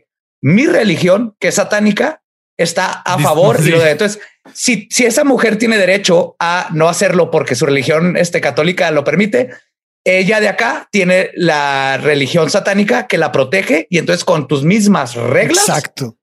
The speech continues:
Speaker 1: nos
Speaker 2: Sí.
Speaker 1: vas a dar la igualdad a todos, ¿no?
Speaker 2: Ujú.
Speaker 3: Y, y
Speaker 1: Entonces,
Speaker 3: eso es, eso es
Speaker 1: ese es
Speaker 3: genial, güey.
Speaker 1: Entonces, una dif-, esa es la diferencia muy cabrona, porque estos vienen con un, ya un golpe social a cambiar el mundo.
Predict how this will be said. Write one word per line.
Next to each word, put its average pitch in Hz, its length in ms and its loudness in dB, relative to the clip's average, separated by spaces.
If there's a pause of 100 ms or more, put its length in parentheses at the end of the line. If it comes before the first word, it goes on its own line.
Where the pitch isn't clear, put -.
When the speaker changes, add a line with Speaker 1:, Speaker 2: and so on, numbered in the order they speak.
(380)
Speaker 1:
nos 143 220 4
Speaker 2:
Sí. - 40 0
Speaker 1:
vas 180 220 0
a 202 80 2
dar 202 240 0
la 196 120 4
igualdad 156 800 0
a - 180 -6
todos, 120 380 0
¿no? 104 200 -4 (180)
Speaker 2:
Ujú. 135 200 -4 (100)
Speaker 3:
Y, 147 40 4 (200)
y 175 40 4
Speaker 1:
Entonces, 156 120 2
Speaker 3:
eso - 120 0
es, 240 80 0
eso - 100 2
es 220 200 2
Speaker 1:
ese 202 140 2
es 175 80 2
Speaker 3:
genial, 151 420 2
güey. 101 120 -8 (500)
Speaker 1:
Entonces, 202 540 -2
una 214 200 4
dif-, 214 160 0
esa 180 220 0
es 165 60 0
la 196 100 0
diferencia 180 380 0
muy 170 160 2
cabrona, 190 360 0
porque 175 180 0
estos 180 200 -2
vienen 190 280 2
con 165 220 0
un, 170 80 0
ya 160 160 0
un 180 140 2
golpe 180 380 0
social 156 540 -2 (480)
a 151 140 -6
cambiar 151 320 2
el 165 100 2
mundo. 160 480 2